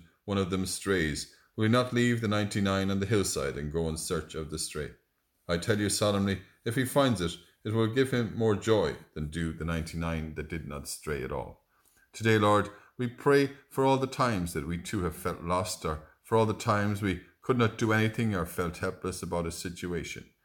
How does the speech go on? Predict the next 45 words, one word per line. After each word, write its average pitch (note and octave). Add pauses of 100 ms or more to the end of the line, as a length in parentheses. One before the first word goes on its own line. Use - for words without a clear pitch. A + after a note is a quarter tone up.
(200)
We E2
pray G2 (180)
for F#2
your F2+
healing G2+
presence G#2+
to F2
flood G#2+
our G#2
memories F2
and D2+
give E2
us - (180)
peace A2
in G#2
our F#2+
spirits A#2
and D#2+ (360)
joy F2
in F2+
our F2
hearts. - (220)
Saint B2+
Clare, C3+ (160)
intercede D3
for D2
us, B1+
especially F#2 (220)
any C3+
one C3+
of F#2
our E2+
friends A2+
and G2+
family G2+ (200)
who C3+
may C3+
be B2+
in B2
some B2+
way G2 (200)
lost F#2+
at F#2+
the F#2
moment. C#2+